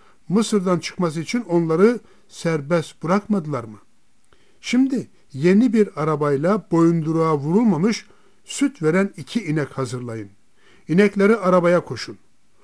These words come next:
Buzağlarını artlarından ayırıp ahıra götürün. Rabbin sandığını alıp arabaya koyun. Süt sunusu olarak ona göndereceğiniz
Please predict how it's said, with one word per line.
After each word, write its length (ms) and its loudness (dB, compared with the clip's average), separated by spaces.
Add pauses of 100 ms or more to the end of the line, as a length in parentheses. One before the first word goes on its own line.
(240)
Buzağlarını 840 4 (420)
artlarından 800 2
ayırıp 360 0 (420)
ahıra 340 -2
götürün. 460 -10 (840)
Rabbin 300 0
sandığını 500 -2
alıp 340 -2
arabaya 360 -2
koyun. 360 -8 (640)
Süt 300 -2
sunusu 460 0
olarak 460 0
ona 200 2
göndereceğiniz 960 0